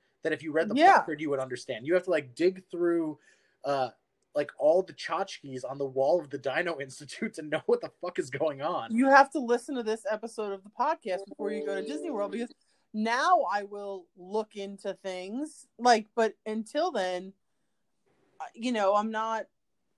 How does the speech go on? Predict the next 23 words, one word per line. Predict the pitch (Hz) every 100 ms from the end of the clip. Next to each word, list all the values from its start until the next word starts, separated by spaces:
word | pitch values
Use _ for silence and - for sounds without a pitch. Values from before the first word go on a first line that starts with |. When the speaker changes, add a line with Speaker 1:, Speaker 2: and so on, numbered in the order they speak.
| -
Speaker 2:
I, | 240 214
I | 254
would | 226 269
have | 254
never | 262 262
done | 262 285 370
it. | 170
I | 196
would | 214
have | 214
just | 226 247
thought, | 262 262
like, | 226 208 _
tear | - 220 226
this, | 254 - _ -
bulldoze | 190 202 302 392 285 208 190
this | 175 165 -
bullshit. | 160 143 - 85 80 _ _ _ _ _ _ -
Speaker 1:
Which | 160 175 160
I, | 165
you | 160 185
know, | 151
they, | 147 160